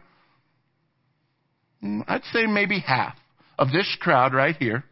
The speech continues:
has been here longer than fifteen months. And maybe half has come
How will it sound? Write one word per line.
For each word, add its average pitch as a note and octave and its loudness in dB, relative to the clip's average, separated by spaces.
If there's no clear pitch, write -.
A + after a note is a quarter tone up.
has E3+ 2
been G3 2
here E3 2
longer C#3 4
than B2 0
fifteen C#3 0
months. D3 0
And E3 4
maybe F#3+ 2
half F3+ 4
has G3 0
come B3 2